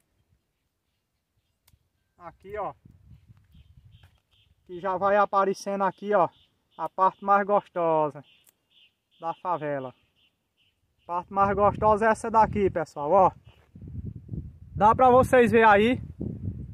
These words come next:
A parte mais gostosa. Então é isso aqui, ó.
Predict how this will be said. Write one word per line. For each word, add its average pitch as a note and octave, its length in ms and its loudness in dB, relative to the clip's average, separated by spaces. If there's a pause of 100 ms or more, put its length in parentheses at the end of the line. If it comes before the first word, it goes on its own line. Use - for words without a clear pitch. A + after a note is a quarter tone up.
(420)
A - 160 0
parte G#3 280 2
mais A3 240 4
gostosa. A3 640 2 (1500)
Então A3 140 -8
é B3+ 60 -2
isso C4+ 140 -10
aqui, B3+ 280 -2
ó. A3+ 180 4